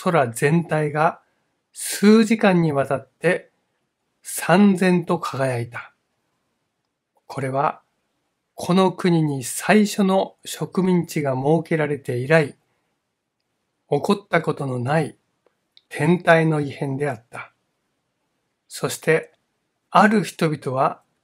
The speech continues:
熱烈な賛美をもって見る一方、他の者たちは非常な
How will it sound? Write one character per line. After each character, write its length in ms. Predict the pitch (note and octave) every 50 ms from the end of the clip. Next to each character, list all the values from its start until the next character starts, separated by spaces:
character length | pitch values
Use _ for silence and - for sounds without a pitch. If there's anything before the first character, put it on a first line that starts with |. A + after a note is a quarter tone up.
| _ _ _
熱 400 | C#3+ C3+ C#3 D3+ D3 - - A3
烈 280 | G#3 G#3+ G#3 G#3+ - -
な 140 | F#3+ F3+ E3
賛 440 | - - - - G#3+ A3+ A3 G#3+ F#3
美 120 | F#3 F3
を 80 | E3 D3
も 140 | C#3 C3+
っ 20 | B2+
て 260 | - _ _ - C#3
見 200 | C3+ C3+ C#3 C#3+
る 180 | D3 D3+ - -
一 140 | D#3 B2+ B2 _ _ _
方、 300 | C#3 C3 B2 A2+ - - _ _ _ _ _ _ _ _ _ _ _ _ _ _
他 160 | - G3+ G3
の 120 | F#3+ F3+ E3
者 240 | D#3 D#3 D#3 D3+
た 140 | - D3+ C3
ち 160 | - - C3
は 260 | B2+ B2+ C#3+ E3+ - _ _ _ _ _ _ _ _
非 360 | _ - - - - E3+ E3
常 360 | D#3 - G3+ G3 G3 F#3+ F#3 F3
な 260 | F#3 F#3 - -